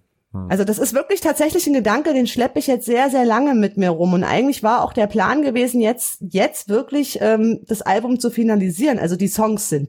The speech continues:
Speaker 2: da, so ist es nicht. Ich
Speaker 1: Hm.
Speaker 2: müsste die nur vernünftig ausarbeiten und alle einsingen und dann damit losgehen und zu irgendeiner Plattenfirma und sagen, "Hier, wollt ihr das nicht kaufen? Ich hab
Speaker 1: Hm.
Speaker 2: da eine fertige C D, kauft und verkauft."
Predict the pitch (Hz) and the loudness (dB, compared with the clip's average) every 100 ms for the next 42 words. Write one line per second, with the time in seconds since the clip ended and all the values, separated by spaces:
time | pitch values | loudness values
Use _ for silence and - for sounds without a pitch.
0 | _ 240 233 147 135 147 - 285 247 - | _ 0 0 -2 -6 -4 -4 -4 -6 -6
1 | 143 113 - _ - - 101 90 90 208 | -6 -6 -16 _ -20 -10 -8 -4 -2 -2
2 | 208 208 214 196 190 - - - 185 208 | -2 0 2 2 0 -4 -20 -2 0 2
3 | 233 - 180 - 190 254 269 269 277 302 | 2 -2 -4 0 0 0 0 2 0 2
4 | 247 196 156 151 - 165 214 262 294 208 | 0 2 0 0 0 0 0 0 0 2
5 | 190 175 170 170 156 151 180 - 262 269 | 2 2 2 2 0 0 -2 -2 -4 -2
6 | 285 196 202 180 185 202 170 160 170 - | 0 -2 0 0 2 2 0 0 -2 -2
7 | 262 285 269 240 220 214 214 220 190 175 | -2 0 2 2 2 2 2 2 2 0
8 | 185 214 208 240 - 180 160 165 156 156 | 2 0 0 -2 -2 0 0 0 -2 -2
9 | - 208 175 254 247 - 196 208 196 180 | -2 -4 0 0 0 0 -2 0 -4 -2
10 | 165 170 240 359 - - - - 220 262 | -2 0 0 0 -4 -20 -20 -6 0 0
11 | - - 254 240 214 185 202 151 139 | -2 -4 -2 0 0 0 0 -2 -2